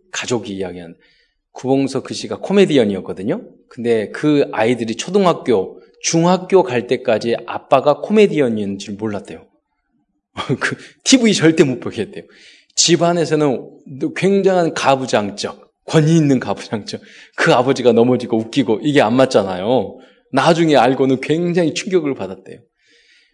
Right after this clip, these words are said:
근데 그분도 이제 훌륭한 장로님이 되셨는데 그 역할을 참 잘하셨죠. 그런데 여러분,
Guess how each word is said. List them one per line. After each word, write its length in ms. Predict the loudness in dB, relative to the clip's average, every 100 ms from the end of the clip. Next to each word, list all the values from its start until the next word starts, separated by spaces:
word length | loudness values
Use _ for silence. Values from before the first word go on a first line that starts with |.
| _ _ _
근데 180 | _ -6
그분도 360 | 0 2 4 4
이제 220 | 6 4
훌륭한 380 | 2 0 2 0
장로님이 520 | 0 2 4 2 0
되셨는데 920 | -4 -4 -4 -6 -4 0 0 -2 -8
그 80 | -10
역할을 260 | -8 -12
참 200 | -12 -16
잘하셨죠. 680 | -10 -8 -6 -8 -10 -14 -20 _ _ _ _ _
그런데 760 | -4 -2 2 4 4 2 -2 -14 _ _ -20 -20 -20 -20 _
여러분, 600 | 2 2 2 0 -2 -8